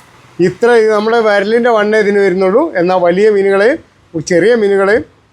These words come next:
ഒരുപോലെ ടാർഗറ്റ് ചെയ്യാം കേട്ടോ. ഏത് തരം മീനുണ്ടെങ്കിലും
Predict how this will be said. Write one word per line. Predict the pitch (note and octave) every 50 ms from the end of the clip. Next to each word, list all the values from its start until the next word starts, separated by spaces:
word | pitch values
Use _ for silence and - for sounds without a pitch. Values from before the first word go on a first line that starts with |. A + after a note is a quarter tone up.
| D3 D#3
ഒരുപോലെ | E3+ E3+ G3+ G3 A3 A3+ A#3+ B3+ B3+ B3 F#3+
ടാർഗറ്റ് | G3 F3+ F3 D#3+ D#3 E3+ D3+ E3
ചെയ്യാം | D#3 D3+ C#3+ C3+
കേട്ടോ. | - B2+ A2 - _ _ _ _ _ -
ഏത് | C#3+ C#3+ D#3 E3+ F#3+ G#3+ A3 G#3
തരം | G#3 G3+ G#3 G#3 G3
മീനുണ്ടെങ്കിലും | F#3+ G3 G#3 G#3 G3 F#3 F#3 F#3 G3+ C4+